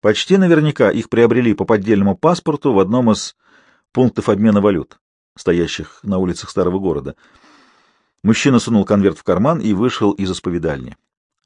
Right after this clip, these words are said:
Пройдя мимо терпеливо ждущих своей очереди грешников, он зашагал к выходу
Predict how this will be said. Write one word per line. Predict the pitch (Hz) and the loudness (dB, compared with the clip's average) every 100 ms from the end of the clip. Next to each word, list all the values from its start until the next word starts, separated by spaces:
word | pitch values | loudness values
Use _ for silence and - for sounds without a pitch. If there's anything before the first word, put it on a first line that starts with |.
| - | -6
Пройдя | 90 101 95 120 110 | 0 2 2 2 4
мимо | 107 104 87 | 4 2 0
терпеливо | 92 82 101 101 92 | -4 -2 -2 0 -2
ждущих | 82 101 - 90 | -2 -4 -4 -8
своей | - 92 90 | -2 0 0
очереди | 95 - 87 87 | -4 -4 -4 -4
грешников, | 85 131 131 110 92 - - - _ _ _ _ - | -2 -2 -2 -2 -2 -6 -20 -20 _ _ _ _ -4
он | 90 104 | 0 2
зашагал | 95 101 87 80 | 2 0 0 -2
к | - | -2
выходу | 127 147 123 110 | -2 0 0 0